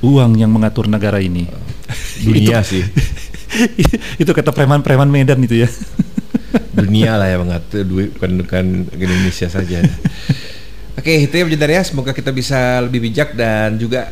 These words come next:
Speaker 2: tidak lupa kita mengharap, kita bukan mah-, semoga Bu Jendari bisa menjadi apa ya, eh, agen-agen Pemberita-, apa, eh, pembaharuan ya. Jadi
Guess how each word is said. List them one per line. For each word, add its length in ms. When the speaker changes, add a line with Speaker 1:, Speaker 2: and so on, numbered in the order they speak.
Speaker 2:
tidak 240
lupa 320
kita 160
mengharap, 400
kita 400
bukan 260
mah-, 220
semoga 720
Bu 120
Jendari 360
bisa 240
menjadi 960
apa 260
ya, 220
eh, 440
agen-agen 600
Pemberita-, 480
apa, 260
eh, 240
pembaharuan 640
ya. 120
Jadi 80